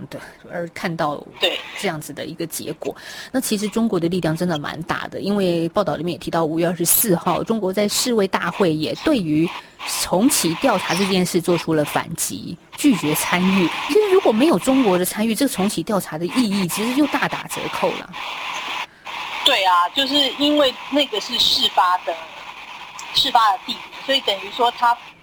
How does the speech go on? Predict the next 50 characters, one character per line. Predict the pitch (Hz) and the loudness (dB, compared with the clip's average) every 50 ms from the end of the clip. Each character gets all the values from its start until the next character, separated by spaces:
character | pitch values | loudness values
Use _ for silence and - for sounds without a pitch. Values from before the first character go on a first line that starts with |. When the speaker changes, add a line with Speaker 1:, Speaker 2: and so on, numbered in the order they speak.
| _ | _
Speaker 2:
他 | - - | 0 0
不 | 285 - - 226 233 | 0 0 -2 -6 0
太， | - 285 285 254 | 2 2 2 2
他 | 240 - 247 - - - | 0 2 2 2 2 0
只 | - | -6
能 | 208 190 190 202 | -6 -6 -6 -4
从， | - - 196 190 190 190 | -4 -4 -2 -2 -4 -4
从 | - - 202 196 208 - - - - - - - | -2 -2 -2 -2 -2 -6 -16 -20 -20 -14 -4 0
事 | - - - - - - 247 247 - | 2 2 4 4 4 2 2 2 2
后 | - 285 254 226 | 2 4 4 2
的 | 214 - 190 180 | 0 0 0 2
一 | 180 226 233 | 0 0 -4
些 | 226 - - - 202 202 208 202 - - | -6 -6 -2 0 0 0 0 -2 -4 -2
病 | 240 226 190 190 185 - | -2 -2 -2 -6 -16 -18
毒 | - 170 165 165 - - - - - | -16 -16 -16 -18 -20 -20 -18 -10 -6
或 | 196 202 - - | -6 -6 -6 -6
基 | - - 208 220 | -4 -2 0 0
因 | 214 214 | -2 -2
的 | - 180 - - - | -4 -6 -6 -6 -6
定 | - - 190 - - | -6 -6 -6 -2 0
序 | - - - - 196 185 - | 2 2 2 0 -2 -6 -10
的 | - - - | -8 -2 2
时 | - - - - - - - - | 4 4 4 2 -2 -6 -12 -6
间 | - 233 202 202 196 | -2 0 0 0 0
啊， | - 190 185 175 180 | 2 2 4 4 4
或 | 190 202 202 | 2 -2 -8
者 | 208 | -8
是 | - - - - - _ | -10 -12 -16 -18 -10 _
这 | - 202 | -4 -4
种 | 175 - _ _ _ _ - - - _ - | -4 -4 _ _ _ _ -20 -20 -10 _ -4
很 | 185 165 156 - - | -4 -4 -4 -8 -6
科 | - 262 254 262 269 | -2 0 0 2 2
学 | - - - - 175 170 165 165 165 175 180 - | 2 2 2 2 0 -2 -2 -2 -4 -4 -4 -6
研 | - 165 160 175 - | -6 -6 -6 -6 -4
究 | - - 226 196 175 | -2 -2 0 -2 -4
的 | 165 _ - - - - - - | -6 _ -20 -20 -20 -20 -20 -20
角 | - - _ _ - | -20 -20 _ _ -10
度 | 403 370 349 | -8 -8 -6
去， | - - - - 339 311 311 _ _ _ - | -4 -6 -6 -6 -6 -10 -12 _ _ _ -20
去 | - - | -18 -8
推 | - - 202 190 | -2 0 0 0
论 | 196 185 170 - | -2 -4 -8 -10
这 | 196 | -10
个 | 190 - - - | -10 -10 -10 -12
病 | 196 185 | -18 -20
毒 | - - - - | -20 -10 -4 0
到 | 185 180 | 0 0
底， | 160 160 - - - - - - - - - - - | 0 -4 -20 -20 -20 -20 -20 -20 -20 -20 -8 -4 -2
他 | 208 202 | -2 0
就， | - 214 196 | 0 -2 -2